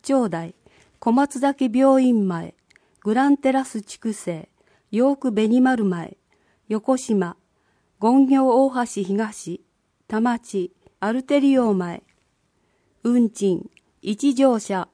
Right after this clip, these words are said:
二百円均一、障害者、小学生は半額、未就学児は無料です。問い合わせ、企画課、本町四階、電話二四二一九七、または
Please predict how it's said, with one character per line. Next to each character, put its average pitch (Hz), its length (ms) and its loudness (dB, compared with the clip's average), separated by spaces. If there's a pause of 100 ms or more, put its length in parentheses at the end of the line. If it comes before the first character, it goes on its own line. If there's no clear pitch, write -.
(120)
二 208 100 2
百 285 320 0
円 262 240 2
均 220 320 0
一、 160 320 -10 (440)
障 269 340 2
害 226 180 0
者、 175 280 -10 (140)
小 277 260 2
学 277 200 0
生 226 300 -4
は 175 160 -6
半 214 280 -4
額、 170 380 -8 (380)
未 233 260 0
就 285 120 4
学 269 260 -2
児 185 140 -2
は 180 160 -6
無 196 180 -2
料 202 220 -2
で 160 80 -10
す。 - 300 -20 (560)
問 233 180 -2
い 233 80 0
合 220 80 -2
わ 220 140 -4
せ、 190 300 -8 (100)
企 - 160 -20
画 240 260 -4
課、 185 260 -8 (200)
本 277 260 2
町 277 320 0
四 247 300 0
階、 165 240 -8 (360)
電 214 300 0
話 180 220 -8 (320)
二 240 260 2
四 190 240 -2 (160)
二 269 300 2
一 226 240 -4
九 220 260 -2
七、 180 320 -4 (460)
ま 214 160 -2
た 214 160 -4
は 190 180 -8